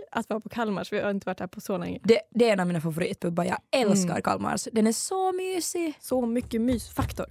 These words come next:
Speaker 2: Ja, älskar, älskar, älskar. Okej, Kalmars.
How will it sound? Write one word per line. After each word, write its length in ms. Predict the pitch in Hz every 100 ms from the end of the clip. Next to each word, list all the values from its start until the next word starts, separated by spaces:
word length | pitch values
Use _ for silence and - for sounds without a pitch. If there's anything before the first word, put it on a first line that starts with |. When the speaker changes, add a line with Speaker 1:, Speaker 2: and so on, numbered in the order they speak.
| _
Speaker 2:
Ja, 240 | 220 202 -
älskar, 340 | 202 180 -
älskar, 300 | 262 208 - 277
älskar. 340 | 311 - 359
Okej, 320 | - 208 202 - - - -
Kalmars. 560 | 277 320 302 302 -